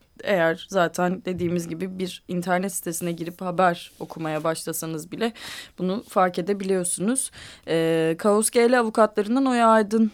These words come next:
konuşmuş bu konuyla ilgili. Onlar da çok olumlu bulduklarını belirtmişler ve dediğimiz gibi önemli bir, e, sevindirici karar diyebiliriz belki, e, bu mahkeme kararı için. E, ve belki de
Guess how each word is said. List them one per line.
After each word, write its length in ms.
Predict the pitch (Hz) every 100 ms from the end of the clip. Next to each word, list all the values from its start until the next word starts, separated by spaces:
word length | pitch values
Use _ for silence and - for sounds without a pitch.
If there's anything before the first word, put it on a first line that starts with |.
| -
konuşmuş 500 | 185 165 170 160 -
bu 60 |
konuyla 380 | 170 170 170 170
ilgili. 440 | 170 160 208 277
Onlar 400 | - 202 196 196
da 40 | 180
çok 220 | 208 196
olumlu 340 | 180 180 185
bulduklarını 540 | 170 156 147 160 151 147
belirtmişler 800 | 156 160 - 180 - 226 240 -
ve 100 | 226
dediğimiz 500 | 190 180 196 196 165
gibi 300 | 160 160 240 -
önemli 480 | 180 180 196 190
bir, 260 | 185 214 - - - - -
e, 280 | 165 160
sevindirici 640 | 160 190 185 180 196 190 214
karar 580 | 214 170 165 - - -
diyebiliriz 640 | 156 156 147 143 202 226 -
belki, 500 | 160 156 - 220 226 -
e, 380 | 165 151 147 -
bu 220 | 180 180 -
mahkeme 420 | 175 170 170 156
kararı 460 | 151 156 147 151 214
için. 520 | - - - 214 262 - - - - - _
E, 340 | - 151 147 147 -
ve 360 | 185 180 185 - - - -
belki 360 | 180 165 170
de 180 | 185 196